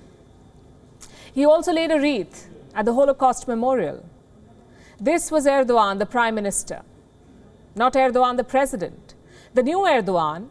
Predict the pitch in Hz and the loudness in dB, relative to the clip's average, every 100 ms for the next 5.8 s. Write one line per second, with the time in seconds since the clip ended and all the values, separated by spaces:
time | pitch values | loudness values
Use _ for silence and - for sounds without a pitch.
0 | - 196 196 277 311 233 165 156 240 - | -12 -10 -2 0 0 0 -6 -8 -10 -16
1 | - - 254 320 311 330 320 302 302 302 | -16 0 2 2 -2 -4 -2 -2 0 0
2 | 285 277 294 285 262 262 - 247 247 233 | 0 -2 -2 -2 -2 -6 -2 -2 -2 -4
3 | 208 208 165 147 - 233 285 277 254 285 | -2 0 0 -2 -4 -4 -2 -2 2 2
4 | 285 233 262 269 262 214 - 269 277 277 | 2 0 0 0 -6 -8 -4 0 0 -2
5 | 269 - 240 254 208 165 - | -8 -10 -2 0 0 -2 -14